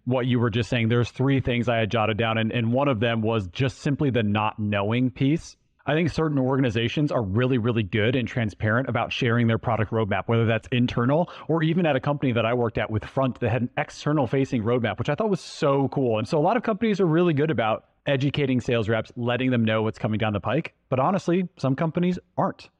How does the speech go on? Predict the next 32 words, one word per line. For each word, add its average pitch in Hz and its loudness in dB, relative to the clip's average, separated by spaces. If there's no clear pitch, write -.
There 131 0
isn't 156 -2
a 131 0
lot 123 2
of 113 0
visibility 117 0
or 110 0
transparency 113 -2
into 113 0
what 117 0
features 117 0
are 113 2
coming, 110 0
what 117 -2
products 110 -2
are 110 -2
coming. 107 0
So 151 -2
that's 151 -2
number 156 2
one. 127 2
The 127 2
other 190 0
two 143 0
that 123 2
I 120 0
had 113 0
noted 113 2
is 110 0
Natalie 151 0
knows 127 2
this. 123 -2